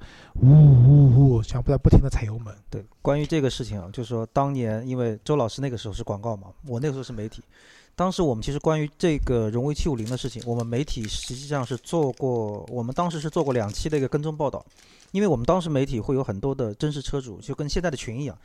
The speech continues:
Speaker 2: 但那个时候是电话联系，向我们杂志社投诉，说是买了荣威七五零，基本上反馈的问题全部是在发动机。我甚至当时我还记得，我们当年接过最夸张的一个读者是换过，换过，就整，换过两次发动机，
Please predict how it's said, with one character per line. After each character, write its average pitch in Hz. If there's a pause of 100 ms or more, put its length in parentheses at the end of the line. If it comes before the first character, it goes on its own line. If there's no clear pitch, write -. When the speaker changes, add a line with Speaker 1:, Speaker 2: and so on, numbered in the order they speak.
Speaker 2:
但 -
那 180
个 156
时 147
候 135
是 131
电 156
话 180
联 98
系， 92 (480)
向 160
我 123
们 110
杂 110
志 139
社 127
投 107
诉， 113 (220)
说 127
是 127
买 113
了 117
荣 120
威 123
七 -
五 113
零， 104 (720)
基 214
本 170
上 131
反 107
馈 135
的 123
问 113
题 110
全 113
部 165
是 156
在 107
发 90
动 80
机。 - (340)
我 135
甚 202
至 180
当 190
时 165
我 120
还 131
记 185
得， 156
我 117
们 113
当 180
年 165
接 170
过 165
最 156
夸 160
张 165
的 143
一 120
个 131
读 120
者 104
是 131
换 156
过， 107 (720)
换 208
过， 120
就 123
整， 123
换 226
过 175
两 101
次 -
发 135
动 92
机， 87